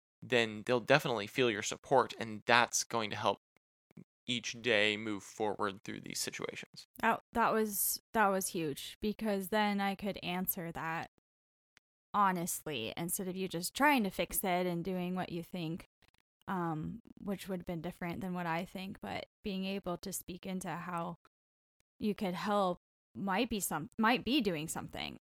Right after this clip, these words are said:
Speaker 2: It might have also just been sitting with me and letting me cry or just listening.
Speaker 1: Yeah.
Speaker 2: <laughs> So that's a huge, like, takeaway right there. Just ask, asking your spouse, like, "How can I help?"
Speaker 1: Yeah, that's exactly what I was gonna say. I was,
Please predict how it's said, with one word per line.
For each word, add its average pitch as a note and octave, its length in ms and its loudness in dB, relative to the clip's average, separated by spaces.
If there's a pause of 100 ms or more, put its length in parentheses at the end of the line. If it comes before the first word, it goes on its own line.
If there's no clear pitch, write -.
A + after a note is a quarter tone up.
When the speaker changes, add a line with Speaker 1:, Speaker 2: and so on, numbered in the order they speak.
Speaker 2:
It G#3 100 2
might G3+ 240 4
have G3 100 -4
also F#3+ 300 2
just F#3 240 -4
been F3+ 160 -4
sitting F3+ 520 -2
with - 280 -8
me F#3+ 420 -6 (180)
and G3 100 -2
letting E3+ 220 -2
me D#3+ 100 -2
cry E3 600 0 (160)
or F#3 280 -4
just - 280 -4
listening. - 600 -6 (100)
Speaker 1:
Yeah. - 340 4
Speaker 2:
<laughs> C4 340 10 (380)
So G#3+ 300 4
that's A3 260 8
a B2 60 0
huge, G#3 1040 2 (960)
like, E3+ 260 -4
takeaway F3+ 440 -2
right E3+ 180 -2
there. F3 140 -2
Just D#3+ 320 -6
ask, D#3+ 420 -8
asking F#3 460 -2
your F3 180 -4
spouse, E3+ 500 -4
like, - 320 -10
"How G3 180 -2
can A#3 200 -4
I G#3+ 80 -2
help?" F3 380 -4 (580)
Speaker 1:
Yeah, - 140 -8
that's B2 200 8
exactly B2+ 320 10
what A2+ 80 10
I A2 40 12
was G#2 100 6
gonna G#2+ 160 6
say. G2+ 220 8
I B2+ 100 12
was, B2+ 160 12